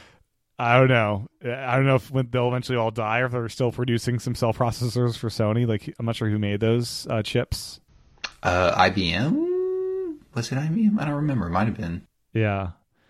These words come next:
Speaker 1: But that was such, I mean, it was cool at the time, but, like, in retrospect, such a huge mistake by <laughs> Sony. Um, it just made that whole generation just a mess for them and, and a mess today, uh, as they're trying to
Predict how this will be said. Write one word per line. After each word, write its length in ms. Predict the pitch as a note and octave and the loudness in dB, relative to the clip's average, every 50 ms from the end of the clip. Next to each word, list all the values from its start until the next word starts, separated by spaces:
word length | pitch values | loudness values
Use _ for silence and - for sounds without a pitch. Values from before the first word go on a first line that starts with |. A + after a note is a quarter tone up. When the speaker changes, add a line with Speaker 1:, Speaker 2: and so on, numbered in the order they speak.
| _ _ _ - | _ _ _ 0
Speaker 1:
But 100 | - C#3+ | 2 6
that 80 | F3+ A#3 | 6 6
was 100 | A#3+ - | 6 4
such, 420 | - - E3+ D#3 - - - - - | 4 2 2 2 2 -2 -14 -10 -2
I 60 | - D#3+ | 4 8
mean, 180 | E3+ E3 D#3 D#3 | 8 8 8 6
it 400 | - _ _ _ _ _ _ - | 0 _ _ _ _ _ _ -6
was 140 | C3+ - | -4 -4
cool 160 | - - D#4 E4 | 0 2 2 2
at 40 | - | 2
the 40 | G3+ | 0
time, 380 | - - - G#3+ F#3+ E3+ D#3 C3+ | -6 -4 2 4 4 4 4 2
but, 180 | C3+ C#3 D3+ D3 | 0 -2 0 0
like, 160 | C#3 C3+ C3+ | 0 0 2
in 60 | C3+ | 4
retrospect, 540 | D3 E3+ E3 - D3 C3 - C3+ A#2 A#2 - | 4 2 2 2 0 -2 0 0 -2 -4 -4
such 300 | - - - D3 C#3 - | -10 -4 -2 -2 -2 -2
a 60 | B2 G#2+ - | -6 -8 -8
huge 340 | - - - - E3+ C3+ G#2+ | -12 -8 0 2 2 4 4
mistake 400 | A2 G2 - - A#2 G2 F#2+ - | 2 -2 -2 -2 -2 -4 -4 -2
by 80 | - G#2 | -2 -4
<laughs> 20 | |
Sony. 540 | G#2 - - - E3 A#2 A#2 A2 - C#3 - _ - - - - - - - - - - _ _ _ _ - | -2 0 0 2 4 4 4 4 4 2 -2 _ -8 -18 -18 -18 -18 -20 -20 -20 -20 -20 _ _ _ _ -8
Um, 640 | B2+ G2+ G#1+ G#1+ G#1+ G#1+ - - - A2+ A#2 A#2+ - - _ _ _ _ _ _ _ _ _ _ _ - | -6 -2 -2 0 0 0 0 0 -2 -4 -4 -6 -8 -16 _ _ _ _ _ _ _ _ _ _ _ 2
it 100 | B2 A2 | 2 4
just 220 | A2 A2+ G2+ - | 4 2 2 4
made 180 | A#2 A2 G#2+ G#2 | 2 2 4 2
that 120 | G#2 F#2+ | 2 2
whole 160 | G2 G#2 G#2 | 4 2 2
generation 760 | F#2+ G2+ G2+ F#2+ G2 F#2+ F#2+ F#2 - - G2 F#2 F#2 F2+ F2 F2+ | 4 2 0 0 0 0 -2 -2 -4 -4 -2 -2 -2 -2 -4 -4
just 240 | - G2 F2 - F#2+ | -6 -8 -6 -4 -2
a 20 | |
mess 260 | F#2+ F#2+ F#2+ F#2 - | 0 0 0 -2 -2
for 120 | - G#2+ F#2 | -2 -4 -2
them 260 | F#2 F#2+ F#2+ F#2+ F#2 | -2 0 0 0 0
and, 200 | F2+ F2+ F2+ - - | -2 -2 -4 -6 -10
and 360 | G2+ G2 G2+ G2 G2+ F#2+ F#2+ | -10 -8 -6 -4 -2 0 0
a 40 | F#2+ | 2
mess 320 | G2 G2 F#2+ - - - | 2 0 0 -2 -6 -6
today, 500 | - - G2+ G2+ G2 F#2 F#2 F2+ F2 E2+ - - - | -2 -2 0 2 2 2 2 2 0 0 -2 -6 -4
uh, 200 | - G#2 G2 G2 G2+ | -2 0 0 0 0
as 120 | F#2+ - | -2 0
they're 80 | - G2 | -2 -4
trying 320 | - - G#2+ F#2+ F#2 F#2 | 0 0 0 2 2 2
to 260 | F2+ G2 G2 F#2+ F#2 | 2 2 2 2 0